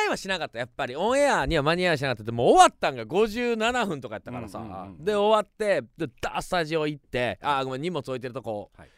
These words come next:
Speaker 1: 楽屋行って、で、もうその段階では皆さんに出てもらうこと約束してたんで、
Speaker 2: うん。
Speaker 1: で、三浦優奈ちゃんもね、
Speaker 2: うん。
Speaker 1: いるから、「じゃあお前さん、もう本番始めて行ってください」っつって。で、「あー、私連れてきますんで」って優奈ちゃんが言ってくれたから、「じゃあ頼むわ」っつってバーって出たのよ。
Speaker 2: うん。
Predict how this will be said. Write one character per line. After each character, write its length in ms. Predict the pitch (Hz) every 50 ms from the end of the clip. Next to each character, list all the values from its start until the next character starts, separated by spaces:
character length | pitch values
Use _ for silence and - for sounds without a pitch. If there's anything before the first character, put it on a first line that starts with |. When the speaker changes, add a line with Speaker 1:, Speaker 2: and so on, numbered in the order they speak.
| _ _ -
Speaker 1:
楽 240 | 156 147 131 135
屋 140 | 151 147 143
行 100 | 143 143
っ 20 | _
て、 360 | _ - 190 196 170 113 - - - - - _ _ _ _ _ _ _ _ _ _ -
で、 80 | 294
も 160 | 330 359 349
う 40 | 320
そ 100 | - 359
の 100 | 381 381
段 160 | 359 359 359
階 80 | 349 359
で 80 | 311 262
は 60 | 202
皆 140 | 208 233 214
さ 80 | 202
ん 20 | 151
に 40 |
出 80 | 143 185
て 60 | 180
も 100 | 190 185
ら 60 | 185
う 40 | 185
こ 60 | 175
と 60 | 147 131
約 160 | 131 123 -
束 180 | 143 127 127
し 40 | 120
て 100 | - 127
た 120 | - 82 85
ん 120 | 73 67
で、 220 | 73 82 76 - _ -
Speaker 2:
う 40 |
ん。 160 | 131 123 107 _ _ _ - -
Speaker 1:
で、 200 | 240 262 262 254
三 120 | 302 349
浦 120 | 359 349
優 60 | 339 330
奈 160 | 294 240 175
ち 60 | 139
ゃ 60 | 123 110
ん 80 | 98
も 160 | 90 80 - _
ね、 220 | - 170 202 180 101
Speaker 2:
う 40 | -
ん。 20 | 131
Speaker 1:
い 60 | 135
る 100 | 131 120
か 140 | - - 85
ら、 220 | 95 98 90 - _ _ _ _ _ -
「じ 80 | -
ゃ 40 | 220
あ 20 |
お 40 | 233
前 80 | 254 233
さ 160 | 240 240 208
ん、 60 | 196
も 80 | 226 220
う 40 | 208
本 100 | 254 254
番 120 | 247 247
始 60 | 247
め 60 | 254
て 60 | 208 214
行 80 | 214
っ 20 | 180
て 60 | 240
く 60 | 233
だ 80 | 226 208
さ 100 | 220 165
い」 20 |
っ 20 | -
つ 80 | - _
っ 20 |
て。 160 | - - - _ _ _ _ _ _ _ _
で、 160 | - 202 208 214
「あ 280 | 208 202 196 208 214
ー、 20 | 220
私 420 | 233 208 254 247 - 254 262 247
連 180 | 196 - 277 269
れ 60 | 262
て 100 | 262 269
き 100 | 220 269
ま 120 | 269 240
す 100 | 202 247 240
ん 40 |
で」 80 | 196 170
っ 20 | 135
て 80 | -
優 80 | 147 160
奈 120 | 156 139
ち 60 | 117 120
ゃ 40 |
ん 20 | 101
が 60 | 98
言 80 | 107 123
っ 40 |
て 80 | - 151
く 60 | 143
れ 40 | 139
た 60 | 120 123
か 60 | 120
ら、 60 | 131 180
「じ 60 | 240
ゃ 40 | 247
あ 20 |
頼 280 | - - - 320 330 330
む 80 | 339 339
わ」 140 | 330 302 262
っ 40 | 208
つ 60 | -
っ 140 | - 202 160
て 60 | 143 123 _ _ -
バ 220 | - 330 320 320
ー 40 | 277
っ 40 | -
て 120 | - 196
出 220 | 139 - - 247 247
た 100 | 196 160
の 80 | 107
よ。 60 | 76 - _ _ -
Speaker 2:
う 20 |
ん。 160 | 101 92 76